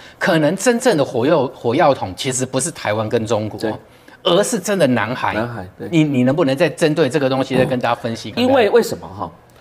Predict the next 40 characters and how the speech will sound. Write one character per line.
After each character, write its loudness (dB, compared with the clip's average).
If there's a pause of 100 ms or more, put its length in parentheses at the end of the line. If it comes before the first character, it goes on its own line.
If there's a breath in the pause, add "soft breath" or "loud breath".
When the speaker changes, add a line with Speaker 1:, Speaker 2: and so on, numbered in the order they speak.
(160)
Speaker 2:
中 2
国 4
它 0 (260)
内 2
部 0
有 -6
这 -2
个 -4
不 -8
可， -8 (600)
呃， -8 (1000 loud breath)
不 0
可 0
处 -2
理 2
的 -6
一 -8
个 -8
压 -2
力 -4
存 -12
在。 -10 (520 soft breath)
这 -2
个 4
南 2
海 2
问 0
题 -8
是 -12
这 -4
样 -2
子 -16
哦， -16 (500 soft breath)
它 0
是 0
一 -4
个 0 (220)
可 2
以 4
强 -8